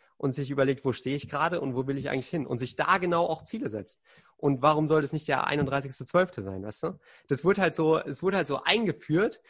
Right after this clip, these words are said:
als Tradition und deswegen wird es von vielen übernommen und wird im Moment so als Pflicht gesehen, die dann halt einfach, äh, ja, durchgesetzt werden muss. Und dann sind es so klassische Neujahrsvorsätze,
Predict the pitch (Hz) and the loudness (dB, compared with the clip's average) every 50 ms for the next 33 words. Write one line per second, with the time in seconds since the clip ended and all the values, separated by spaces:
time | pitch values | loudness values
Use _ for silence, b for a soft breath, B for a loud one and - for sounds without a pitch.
0 | b b b - 143 127 - - - 151 143 139 135 - - - 151 160 190 226 | b b b -4 -4 -4 -2 -2 0 0 0 0 -4 -8 -6 -2 2 4 4 4
1 | 240 226 - 147 143 139 - 160 160 160 156 147 160 147 143 - - 135 123 - | 4 2 0 -2 -4 -4 -2 -2 -2 -2 -2 -2 -4 -6 -4 -4 -2 -2 -2 -4
2 | - 185 208 208 180 147 135 123 120 120 135 160 190 214 214 - 170 151 147 160 | -4 0 0 0 2 2 0 0 2 2 2 2 2 0 -2 -2 -4 -4 -4 -6
3 | 156 - - - 151 151 151 147 151 165 175 - 156 - 127 120 - _ - 202 | -6 -8 -10 -4 -2 0 0 2 0 0 -2 -2 -4 -6 -6 -6 -8 _ -6 -6
4 | 233 226 - - - 107 101 107 101 107 127 160 170 b b b b b b b | -6 -6 -6 -6 -6 -6 -4 -2 -2 -2 -2 -4 -8 b b b b b b b
5 | b _ _ _ - 143 143 143 143 143 139 139 139 139 - - 135 131 139 135 | b _ _ _ -12 -8 -6 -4 -2 0 2 2 0 0 0 -2 0 0 0 0
6 | 139 131 127 123 - - 127 - 135 123 120 120 - - - - 120 120 120 117 | 0 0 0 -2 -4 -6 -4 -2 0 0 -2 -2 -6 -12 -8 -6 -4 -2 -2 -2
7 | 117 117 117 117 110 _ - 123 120 120 120 110 113 - 190 202 202 - 123 101 | -2 -2 -2 -4 -8 _ -4 0 0 0 0 0 4 4 4 4 4 2 -2 -2
8 | 107 - - - 117 110 107 107 110 127 165 185 - - - 123 120 120 123 120 | -2 -4 -4 -2 -2 0 0 2 2 2 2 2 0 -2 -4 -2 -2 -2 -2 -2
9 | 131 143 127 - - 120 - 127 131 139 - 135 123 123 117 117 131 156 147 110 | -4 -4 -4 -6 -8 -6 -2 -2 -2 -2 -2 -4 -4 -2 -2 -2 0 0 -2 -2
10 | - - - 110 104 101 107 104 - - 147 147 | -4 -4 -4 -4 -2 -2 -4 -4 -4 -6 -6 -6